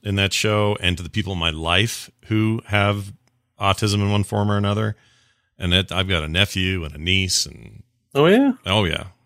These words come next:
Speaker 1: Oh, yeah. They're,
Speaker 2: I mean,
Speaker 1: uh,
Speaker 2: do
Speaker 1: people
Speaker 2: you see
Speaker 1: around
Speaker 2: any
Speaker 1: me.
Speaker 2: similarities at all with me in them? Like, I'm still exploring, so I know it's a live show, but,
Speaker 1: Well, that's
Speaker 2: like
Speaker 1: what I was gonna get at, is I think you have,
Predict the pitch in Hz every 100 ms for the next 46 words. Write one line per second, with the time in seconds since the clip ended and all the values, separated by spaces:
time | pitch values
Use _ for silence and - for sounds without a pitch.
0 | - 82 76 - 95 95 120 127 120 98
1 | 95 104 117 120 87 135 135 131 143 127
2 | 110 120 156 175 160 165 165 160 156 165
3 | 160 160 160 147 123 135 135 151 113 -
4 | 117 117 110 98 110 120 110 101 95 104
5 | 104 - 113 104 92 95 147 185 233 165
6 | 131 139 101 139 180 120 113 110 123 -
7 | 143 104 143 151 143 131 123